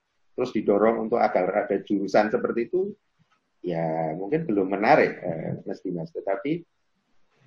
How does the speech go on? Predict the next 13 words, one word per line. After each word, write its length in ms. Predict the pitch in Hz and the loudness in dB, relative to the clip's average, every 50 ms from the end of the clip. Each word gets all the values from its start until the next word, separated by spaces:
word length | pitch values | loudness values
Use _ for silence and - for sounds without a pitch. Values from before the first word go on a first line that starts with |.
| _ _ _ _ _ _ _ _ | _ _ _ _ _ _ _ _
kalau 200 | - 123 123 131 | -2 -2 -2 0
kita 280 | - - - 139 143 - | -4 -4 -4 -4 -4 -4
bicara, 520 | - - - 107 98 98 104 117 123 123 127 127 123 - - | -6 -2 0 2 2 2 2 2 2 2 2 0 -2 -4 -4
eh, 560 | - 117 113 113 110 110 110 107 110 110 - - - - _ _ _ _ _ _ _ | -2 -2 -2 0 0 -2 -2 -4 -4 -6 -6 -8 -10 -12 _ _ _ _ _ _ _
kita 240 | 107 101 117 120 - 120 | -4 -2 -2 0 0 -2
coba, 320 | 117 - 101 98 95 - - | 2 2 2 2 2 0 -2
eh, 240 | - 110 107 107 104 - | 0 2 2 2 0 0
pakai 280 | - 101 98 - 107 - | -2 -2 -2 0 -2 -2
datanya, 800 | - 95 90 87 - 92 92 92 92 95 92 92 92 92 98 98 - _ _ _ _ _ _ _ _ _ _ _ _ _ _ _ _ | -2 -2 -2 -2 -2 -4 -4 -4 -4 -4 -4 -4 -6 -8 -10 -12 -16 _ _ _ _ _ _ _ _ _ _ _ _ _ _ _ _
eh, 160 | - 101 95 98 101 | -6 -6 -6 -6 -6
apa 120 | - 120 120 | -8 -8 -8
namanya, 520 | 117 113 113 113 113 120 131 139 147 - - _ _ _ _ _ _ _ _ - | -8 -8 -8 -8 -8 -8 -8 -8 -10 -12 -14 _ _ _ _ _ _ _ _ -6
eh, 640 | 104 98 95 95 95 95 98 92 92 92 92 95 - | -4 -2 -2 -2 -2 -2 -4 -4 -4 -4 -6 -8 -10